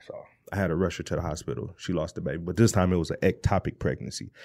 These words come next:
And that's when the baby is stuck in the fallopian tube. And only, um, how to remedy that is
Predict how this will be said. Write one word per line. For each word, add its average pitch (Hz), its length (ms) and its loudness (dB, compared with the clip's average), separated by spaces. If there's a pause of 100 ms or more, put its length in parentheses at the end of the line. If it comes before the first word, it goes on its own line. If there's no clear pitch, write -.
(140)
And 95 80 2
that's 98 140 2
when 87 80 -2
the 80 60 -2
baby 87 300 0
is 80 100 -4
stuck - 260 2
in 85 60 -4
the 82 60 -2
fallopian 90 540 2
tube. 82 360 -2 (320)
And 90 180 0
only, 101 500 0 (300)
um, 95 140 2
how 98 160 4
to 90 80 2
remedy 95 440 2
that 101 240 4
is - 180 -6